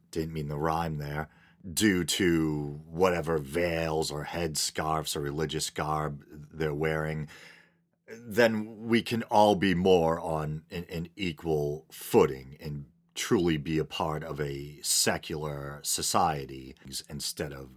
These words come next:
members of other tribes or religious groups. Whether or not that's pie in the sky, I don't know.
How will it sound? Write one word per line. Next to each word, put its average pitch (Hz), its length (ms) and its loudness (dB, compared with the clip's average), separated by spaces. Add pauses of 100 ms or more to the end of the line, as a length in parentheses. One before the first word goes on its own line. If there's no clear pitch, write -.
members 73 560 -4
of 71 160 -6
other 67 400 -8
tribes 69 640 -6
or 65 140 -12
religious 69 500 -2
groups. - 640 -12
Whether 107 300 8
or 101 60 6
not 98 280 6
that's 85 280 0
pie 98 360 4
in 87 120 2
the 78 80 -6
sky, 98 800 6
I 85 200 0
don't 78 260 -2
know. 87 420 4